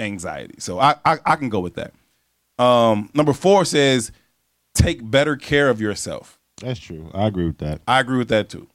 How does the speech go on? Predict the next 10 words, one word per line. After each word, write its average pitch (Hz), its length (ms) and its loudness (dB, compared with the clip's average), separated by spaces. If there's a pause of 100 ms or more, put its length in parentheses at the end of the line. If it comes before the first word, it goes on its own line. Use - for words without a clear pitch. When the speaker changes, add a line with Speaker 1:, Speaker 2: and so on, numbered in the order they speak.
(420)
Speaker 1:
I 127 120 4
agree 139 180 0
with 135 120 2
take 131 220 0
better 123 200 4
care 127 180 0
of 120 60 4
yourself. 113 440 2 (300)
I 107 40 -12
think 123 260 0